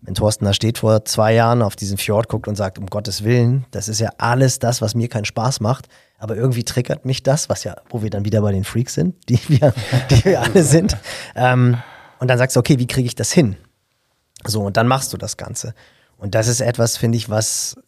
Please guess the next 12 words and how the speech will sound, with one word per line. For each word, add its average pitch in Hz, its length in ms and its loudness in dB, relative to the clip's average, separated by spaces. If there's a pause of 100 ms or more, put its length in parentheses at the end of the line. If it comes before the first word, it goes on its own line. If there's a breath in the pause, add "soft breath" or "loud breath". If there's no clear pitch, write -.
(220)
was 107 260 -2
halt 104 320 0 (1200)
im, 104 300 -4
im 101 140 -4
Leben 117 320 4
total - 400 -4
gut 104 180 -10
anwendbar 101 520 -10
ist. - 240 -14 (680)
Dass 90 160 -8
du 101 140 -4
halt 101 420 -4